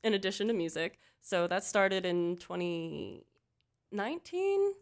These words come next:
twenty, well, twenty eighteen, I started running some classes, and then my gym was like, "You should get certified." <laughs> And I'm like, "Yeah, good point." So twenty nineteen, got my, um, personal trainer certification.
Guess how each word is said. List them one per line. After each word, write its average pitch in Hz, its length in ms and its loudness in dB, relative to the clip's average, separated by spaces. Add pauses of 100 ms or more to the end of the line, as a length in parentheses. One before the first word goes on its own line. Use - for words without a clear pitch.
twenty, - 380 4
well, 254 100 2
twenty 453 280 6
eighteen, 185 420 2
I 175 60 2
started 170 340 0
running 170 240 0
some 160 160 -6
classes, 165 680 -2
and 170 120 0
then 165 220 0 (300)
my 175 100 2
gym 170 260 0
was 165 140 0
like, 156 260 -2 (240)
"You 196 280 -4
should - 120 -8
get - 160 -12
certified." - 400 6
<laughs> 294 140 10
And 294 100 12
I'm 339 160 8
like, 311 220 10
"Yeah, 339 220 12
good 247 180 4
point." 196 240 2 (280)
So 185 220 4
twenty 294 220 4
nineteen, 247 560 8
got 202 160 4
my, 180 380 4
um, 165 320 0
personal 170 260 -2
trainer 165 260 0
certification. 175 840 -2